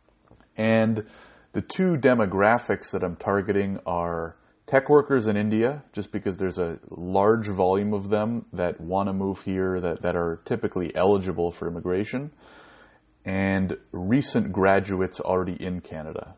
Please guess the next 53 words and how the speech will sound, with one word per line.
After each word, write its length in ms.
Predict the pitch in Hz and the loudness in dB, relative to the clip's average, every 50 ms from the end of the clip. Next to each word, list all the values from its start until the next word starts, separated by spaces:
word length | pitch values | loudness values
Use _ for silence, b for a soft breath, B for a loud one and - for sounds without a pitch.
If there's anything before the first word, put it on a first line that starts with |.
| _ _ | _ _
because 380 | 92 90 - 92 87 85 85 82 | -10 -6 -4 -4 -4 -4 -4 0
they 300 | 98 98 98 101 101 95 | 2 4 4 4 4 4
have 200 | 95 90 85 90 | 0 -2 -2 0
gone 240 | 98 92 90 90 | 0 0 0 0
through 200 | 85 - - 82 | -2 -6 -10 -12
part 320 | 80 - - - 160 190 190 | -12 -4 4 4 6 6 6
of 40 | 160 | 4
the 100 | 151 151 | 2 0
immigration 520 | 143 139 131 127 127 127 120 - - 110 | 0 0 0 0 0 0 -2 -4 -8 -8
process, 480 | - - 110 110 110 - - 107 98 - | 0 2 2 2 2 0 -2 -4 -4 -2
but 180 | - 92 - | -6 -6 -6
th-, 100 | - - - | -6 -10 -6
but 140 | 98 95 87 | -6 -6 -4
they 120 | - 92 92 | -2 -4 -2
need 200 | 95 98 95 - | -4 -4 -6 -6
to 80 | - 90 | -6 -4
get 200 | 90 95 - - | -4 -4 -4 -4
the 60 | 90 | -6
next 340 | 85 87 87 - - - - | -4 -4 -8 -8 -10 -14 -6
step 280 | - 90 87 85 - | -4 -4 -4 -2 -4
in 80 | 80 76 | -6 -6
order 280 | 76 80 82 - 80 | -6 -6 -4 -6 -8
to 80 | - - | -8 -8
stay 340 | - - - - 78 78 80 | -12 -12 -6 -4 -4 -4 -4
here. 320 | 80 73 65 - - - B B B B B B B B B B B B B B B B B B B B B B B B _ | -6 -10 -12 -12 -14 -16 B B B B B B B B B B B B B B B B B B B B B B B B _
But 140 | 131 139 147 | 8 8 8
if 100 | 143 - | 10 10
I 100 | 175 202 | 8 8
didn't 180 | 196 156 110 | 8 6 4
know 200 | 98 110 135 143 | 4 6 6 6
that, 220 | 104 87 87 92 92 | 6 4 2 2 2
I 60 | 101 | 2
wouldn't 240 | 104 107 107 104 104 | 0 0 -2 -2 -4
even 220 | 101 92 95 92 | -4 -4 -4 -4
know, 460 | 95 95 98 95 95 92 90 85 - - _ _ - | -2 -2 -2 -2 -2 -4 -6 -8 -10 -14 _ _ -16
you 120 | - 90 87 | -12 -12 -10
know, 80 | 82 | -8
I 120 | 76 87 90 | -8 -8 -8
couldn't 320 | - - - 147 135 131 107 | -6 -4 -4 -2 -2 0 2
get 200 | 117 110 - - | 2 2 2 2
to 80 | 107 | -4
the 100 | 87 92 | -4 -4
next 400 | 87 87 92 107 - - - - | -4 -2 -2 -4 -4 -4 -10 -8
step 280 | - - 90 90 - 90 | -4 -4 -4 -2 -2 -2
or 120 | 90 92 | -2 -2
I 40 | 92 | -2
couldn't 300 | - - 123 107 101 95 | -2 -4 -4 -2 -2 -2
do 160 | 87 95 87 80 | -2 -2 -4 -4
it 80 | 71 | -6
well, 520 | 71 80 85 90 87 80 67 52 - - - | -6 -4 -2 0 0 0 -2 -6 -10 -14 -10
right? 320 | - 85 90 95 107 104 | -4 0 0 0 0 -2
Which 280 | 104 92 101 98 - - | 0 -2 -2 -2 0 2
is, 320 | 104 101 101 98 - - | 2 2 2 0 -4 -10